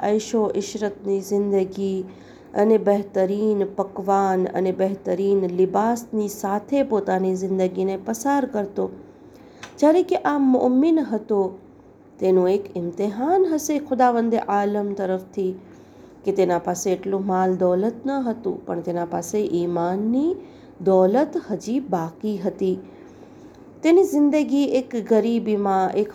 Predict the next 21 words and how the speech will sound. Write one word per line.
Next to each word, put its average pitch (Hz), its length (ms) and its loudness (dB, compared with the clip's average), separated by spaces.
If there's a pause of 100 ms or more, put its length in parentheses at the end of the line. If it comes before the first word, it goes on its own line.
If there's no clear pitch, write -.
(120)
ફક્ર, 196 380 -2 (280)
ફક્રની 233 500 2
જેમ 190 380 0
ફાકામાં 214 880 0
પસાર 196 480 -4
થતી. 185 460 -6 (880)
જ્યારે 359 220 4
બંને 262 420 4
ભાઈઓ 240 400 0
એકબીજાથી 214 680 -2
મળતા 190 580 -2 (240)
તો - 80 -4
આ 233 220 0
જે 262 200 0
મોમિન 226 540 2
ભાઈ 220 280 0
હતો 196 420 -6 (800)
તેના 220 280 4
કાફિર 196 600 0
ભાઈને 190 420 -2
સમજાવતો 185 920 -4